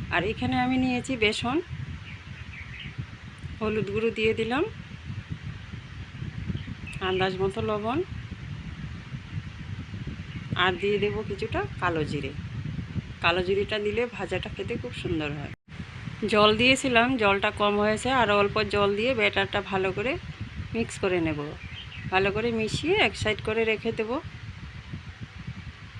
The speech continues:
চাল কুমড়ো যেহেতু টক, রান্না করলে অল্প টক টক হয়ে যায়, তাই আমি অল্প পরিমাণে চিনি দিয়ে দিলাম, মিষ্টি মিষ্টি হবে।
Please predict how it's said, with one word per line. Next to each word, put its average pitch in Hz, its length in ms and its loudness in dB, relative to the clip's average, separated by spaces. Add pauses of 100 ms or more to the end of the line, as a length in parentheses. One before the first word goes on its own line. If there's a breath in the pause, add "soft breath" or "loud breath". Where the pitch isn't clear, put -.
(1200)
চাল 196 260 6
কুমড়ো 220 360 2
যেহেতু 214 380 2 (120)
টক, 214 240 4 (160)
রান্না 185 340 6
করলে 196 280 0
অল্প 220 240 -2
টক 196 280 0
টক 202 180 -12
হয়ে 202 220 2
যায়, 226 220 0
তাই 185 240 -6
আমি 185 260 -2
অল্প 185 220 -8 (200)
পরিমাণে 196 460 -2
চিনি 196 320 4
দিয়ে 175 200 2
দিলাম, 156 340 -2
মিষ্টি 170 360 -4
মিষ্টি 170 320 -8
হবে। 156 260 -6